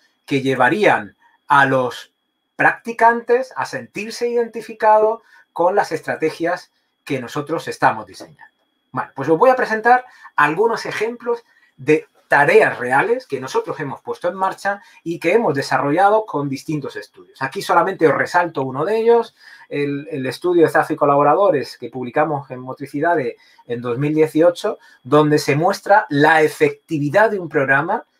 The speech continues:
que utilizó estas estrategias motivacionales después de una intervención en un programa específico de Aquagym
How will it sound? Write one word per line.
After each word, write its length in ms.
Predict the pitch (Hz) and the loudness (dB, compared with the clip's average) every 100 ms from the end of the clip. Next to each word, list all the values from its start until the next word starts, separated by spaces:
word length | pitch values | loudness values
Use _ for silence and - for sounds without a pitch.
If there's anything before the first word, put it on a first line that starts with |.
| _ | _
que 100 | 151 | -6
utilizó 520 | 143 147 139 - 208 | -2 -2 0 2 2
estas 260 | - 139 147 | 0 -6 -6
estrategias 540 | 143 131 156 156 123 | -6 -4 -4 -4 -6
motivacionales 920 | 120 120 117 113 120 147 196 226 220 | -8 -8 -8 -8 -6 -2 0 0 0
después 340 | 123 - 170 | -4 -2 0
de 60 | 135 | 0
una 160 | 123 113 | -4 -10
intervención 800 | 110 113 117 120 - 208 226 254 _ - _ _ - _ | -8 -6 -4 -6 -2 0 0 -2 _ -20 _ _ -20 _
en 160 | 156 170 | 0 0
un 240 | 214 240 _ _ _ _ _ _ _ _ _ _ _ | 0 -2 _ _ _ _ _ _ _ _ _ _ _
programa 480 | - 160 165 185 180 | 2 4 6 4 2
específico 540 | 180 156 - 151 151 143 | -2 -4 -4 -6 -4 -2
de 100 | 127 | -2
Aquagym 480 | - 113 143 160 | -4 -6 -6 -6